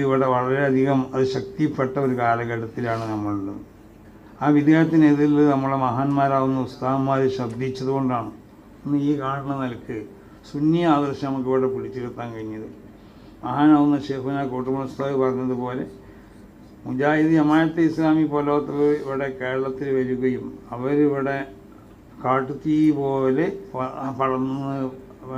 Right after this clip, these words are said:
പന്തലിക്കാൻ തുടങ്ങിയതാണ്. അപ്പോഴാണ് സമസ്ത കേരള ജമിയത്തുൽ ഉലമയുടെ പണ്ഡിതന്മാരും ഒറ്റപ്പെട്ട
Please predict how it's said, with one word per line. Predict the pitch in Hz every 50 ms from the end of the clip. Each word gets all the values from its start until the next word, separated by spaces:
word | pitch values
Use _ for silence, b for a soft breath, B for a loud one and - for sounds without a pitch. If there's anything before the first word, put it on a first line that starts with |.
| 131 127 127 120 117 - -
പന്തലിക്കാൻ | 123 123 123 127 123 127 123 123 - 131 131 127 120
തുടങ്ങിയതാണ്. | 117 113 110 110 110 104 98 - - - - - - - - - - - - - - - - - - - - - - - - -
അപ്പോഴാണ് | 127 147 180 190 196 190 180 180 156 147
സമസ്ത | 147 147 151 151 175 175
കേരള | 175 170 165 165 165
ജമിയത്തുൽ | 156 151 151 151 156 156 151 156 151
ഉലമയുടെ | 147 147 147 147 147 143 143 147 143 139
പണ്ഡിതന്മാരും | 131 127 120 120 117 117 113 113 113 110 110 113 110 110 123 147 165 - - - - - - - - - - - - 123
ഒറ്റപ്പെട്ട | 135 131 - 190 180 156 165 160 139 131